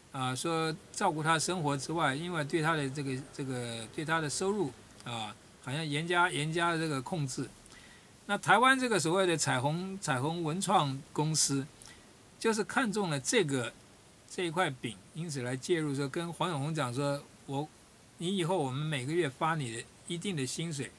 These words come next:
比如说花的给，还不知道给他多少几万块吧，啊，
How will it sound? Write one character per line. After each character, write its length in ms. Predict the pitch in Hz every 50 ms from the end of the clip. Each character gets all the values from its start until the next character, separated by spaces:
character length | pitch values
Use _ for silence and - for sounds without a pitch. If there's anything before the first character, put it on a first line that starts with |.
| - - - - - - - - -
比 100 | - 135
如 140 | 147 156 151
说 120 | 165 160
花 220 | - - 165 165
的 260 | 165 165 156 160 160 147 -
给， 80 | 156
还 180 | 139 113 123 135
不 140 | 135 147 160
知 60 | 175
道 100 | 175 156
给 160 | 139 - 123
他 140 | 123 135 135
多 100 | 127 156
少 80 | 143 135
几 160 | - - 117
万 220 | 131 170 151 127
块 220 | 127 170 165 135 113
吧， 200 | 107 95 - - - - - -
啊， 280 | - 110 104 95 92